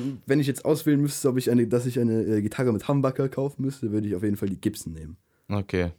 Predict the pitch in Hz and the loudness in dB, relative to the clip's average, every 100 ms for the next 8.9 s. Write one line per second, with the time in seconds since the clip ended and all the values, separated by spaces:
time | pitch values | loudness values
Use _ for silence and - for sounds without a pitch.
0 | _ _ - 92 90 90 87 82 104 98 | _ _ -12 -4 0 2 2 0 0 4
1 | 113 123 117 107 95 92 117 131 - _ | 6 6 4 4 4 4 4 0 -8 _
2 | _ _ _ _ _ _ 78 78 101 117 | _ _ _ _ _ _ -4 0 2 0
3 | 123 - _ _ _ _ _ _ _ - | -4 -14 _ _ _ _ _ _ _ -20
4 | - - 123 185 160 139 139 139 113 113 | -6 -2 0 2 4 6 6 4 4 2
5 | 104 - 117 147 - 139 143 - - 139 | 0 0 0 0 0 0 0 -2 -2 0
6 | 151 180 - _ _ 98 101 98 95 131 | 2 -2 -8 _ _ -6 0 2 4 2
7 | 127 123 127 151 - - _ _ - 113 | 2 2 2 0 -6 -10 _ _ -2 2
8 | 110 117 120 117 110 110 104 107 104 | 4 4 2 2 4 4 2 0 0